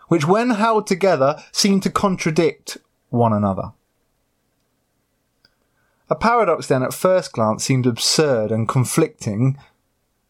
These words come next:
but often it can lead us to some profound realizations. Some of us are still looking a little blank.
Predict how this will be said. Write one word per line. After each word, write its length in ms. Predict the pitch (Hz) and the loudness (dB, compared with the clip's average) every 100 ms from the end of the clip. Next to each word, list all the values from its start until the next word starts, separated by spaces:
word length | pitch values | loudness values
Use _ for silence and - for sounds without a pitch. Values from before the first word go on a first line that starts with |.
| _ | _
but 140 | 156 160 | 0 2
often 320 | 220 - 220 | 0 0 -2
it 140 | 180 | -2
can 160 | - 156 | -2 0
lead 200 | 156 156 | 2 2
us 160 | 139 - | -2 0
to 140 | 135 | -2
some 220 | - 127 | 0 -2
profound 960 | - 123 - - 156 156 151 151 151 151 - - | 0 -4 -4 -2 0 2 0 -2 -6 -8 -10 -2
realizations. 1160 | 131 123 117 110 107 101 - - - - - _ _ _ _ _ _ _ _ _ _ _ _ _ _ _ _ - _ - | 2 2 2 0 -2 -4 -8 -16 -16 -16 -16 _ _ _ _ _ _ _ _ _ _ _ _ _ _ _ _ -20 _ -6
Some 240 | - 139 | -2 0
of 40 | |
us 160 | 117 107 | 0 -2
are 60 | 113 | -4
still 220 | - 113 | 0 0
looking 260 | 110 113 | 0 -2
a 80 | 107 | -2
little 160 | 107 104 | -2 0
blank. 480 | 113 101 85 - | 0 -2 -4 -14